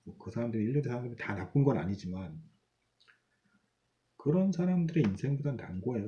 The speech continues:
여러분들이. 그런 거니까 괜히 기죽지 마시고 끝까지 어떤 이제 기본으로 지켜야 될 것들을 지키면서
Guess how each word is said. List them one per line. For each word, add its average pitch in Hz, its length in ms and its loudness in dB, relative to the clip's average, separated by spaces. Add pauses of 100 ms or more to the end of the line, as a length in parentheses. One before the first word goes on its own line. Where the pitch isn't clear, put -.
여러분들이. 87 640 -12 (1040)
그런 131 240 -8
거니까 113 400 -4
괜히 104 320 -8
기죽지 104 400 -12
마시고 - 640 -12 (1160)
끝까지 107 720 -2
어떤 92 380 -8
이제 80 140 -12
기본으로 98 460 -8
지켜야 - 360 -10
될 90 120 -10
것들을 - 280 -14
지키면서 87 800 -12